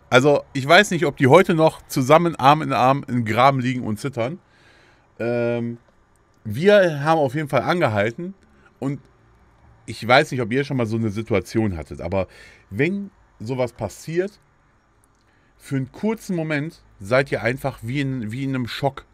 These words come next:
Ihr bleibt stehen, ihr denkt nach so, "Alter, what the fuck?" Und ihr lasst diese ganzen Bilder, diese, diese fünf Sekunden haben wirklich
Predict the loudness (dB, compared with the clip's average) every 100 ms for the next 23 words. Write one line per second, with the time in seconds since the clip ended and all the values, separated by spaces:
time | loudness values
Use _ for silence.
0 | _ _ _ _ _ _ -4 -2 0 0
1 | 0 -2 0 0 0 -4 -2 0 0 -2
2 | -4 -10 -14 -16 -14 -16 -16 -16 -18 -16
3 | -16 -18 -20 _ _ _ _ _ -20 -16
4 | -4 2 4 4 2 -2 2 0 2 0
5 | 6 6 8 6 4 0 -20 _ -6 -2
6 | -4 -4 -8 -4 -4 -2 -4 -2 -2 -2
7 | -6 -4 -4 -2 -6 -6 -8 -8 -16